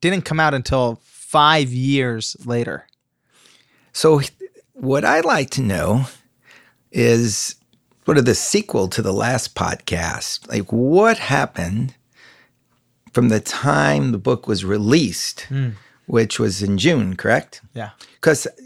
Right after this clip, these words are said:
Speaker 2: to be honest, I haven't seen you, uh, much during that time.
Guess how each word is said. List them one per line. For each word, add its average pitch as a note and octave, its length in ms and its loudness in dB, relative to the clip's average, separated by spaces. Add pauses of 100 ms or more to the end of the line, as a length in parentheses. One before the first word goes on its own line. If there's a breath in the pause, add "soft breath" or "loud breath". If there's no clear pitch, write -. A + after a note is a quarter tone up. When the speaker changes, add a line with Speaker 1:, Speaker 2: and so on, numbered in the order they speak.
(200)
Speaker 2:
to B2+ 80 -6
be D#3 160 2
honest, F3+ 560 -2 (920)
I C#3 140 2
haven't G#3 260 2
seen B3 280 0
you, B2+ 160 -4 (640 soft breath)
uh, C3+ 240 0
much B2+ 380 0
during B2 220 2
that G2+ 200 -2
time. E2+ 380 -6